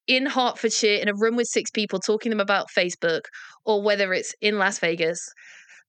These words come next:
every step of the way, my mission has to just been to help individual people grow their businesses. And so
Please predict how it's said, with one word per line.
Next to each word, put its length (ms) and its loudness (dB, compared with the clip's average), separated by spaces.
every 340 2
step 220 0
of 60 2
the 80 4
way, 220 2
my 260 0
mission 380 -2
has 160 -2
to 100 -4
just 220 -8
been 240 -4
to 140 -4
help 280 -4
individual 500 0
people 720 -2
grow 300 2
their 120 2
businesses. 720 -6
And 200 -4
so 180 -2